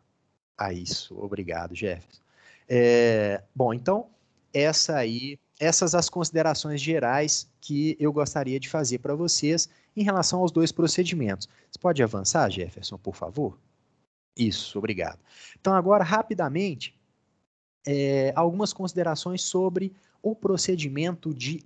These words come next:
demarcação. Como já sabemos, a demarcação,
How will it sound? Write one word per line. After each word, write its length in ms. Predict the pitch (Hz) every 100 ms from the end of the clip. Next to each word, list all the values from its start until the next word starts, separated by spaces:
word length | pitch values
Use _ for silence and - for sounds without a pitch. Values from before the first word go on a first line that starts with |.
| -
demarcação. 1400 | 110 117 147 226 196 147 180 190 - 180 - 151 120 85 - _ _ _ _ _ _
Como 260 | - 120 110
já 140 | 110
sabemos, 680 | 117 170 165 175 226 285 - _ -
a 80 | 143
demarcação, 1080 | 147 180 170 151 - 131 - 170 214 226